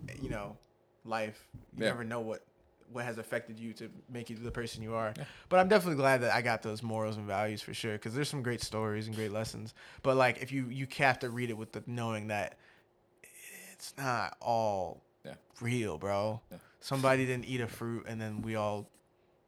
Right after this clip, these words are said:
Speaker 1: woke up
Speaker 2: Yeah. Well, my
Speaker 1: shitty people.
Speaker 2: my dad was,
Speaker 1: <laughs>
Speaker 2: my dad was very literal about it, which I think is probably one of the root causes of me being so just against
Speaker 1: Smart?
Speaker 2: it.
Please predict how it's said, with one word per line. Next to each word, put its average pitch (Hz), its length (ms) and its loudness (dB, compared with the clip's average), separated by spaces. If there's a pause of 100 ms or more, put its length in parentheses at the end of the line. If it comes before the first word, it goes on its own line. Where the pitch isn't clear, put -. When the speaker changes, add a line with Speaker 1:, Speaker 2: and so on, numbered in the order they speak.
(680)
Speaker 1:
woke 113 280 -4
up 110 260 -2 (540)
Speaker 2:
Yeah. - 80 -8 (720)
Well, 110 220 4
my 117 200 4
Speaker 1:
shitty 123 200 2
people. 117 360 -4
Speaker 2:
my 113 160 2
dad 107 240 6
was, - 180 8 (120)
Speaker 1:
<laughs> - 200 -2
Speaker 2:
my 113 140 6
dad 104 260 6
was 92 140 -2
very 95 280 2
literal 87 360 2
about 73 280 -2
it, 80 200 -4
which 127 280 0
I 135 120 2
think 131 280 -2
is 107 180 2
probably 107 340 2
one 101 200 0
of 98 60 -2
the 90 180 0
root 95 340 -4
causes 92 460 -2
of 87 120 -8
me 92 180 -4
being 87 320 -6
so 92 540 -2 (760)
just - 240 -2
against 85 420 -2
Speaker 1:
Smart? 127 400 4
Speaker 2:
it. - 160 4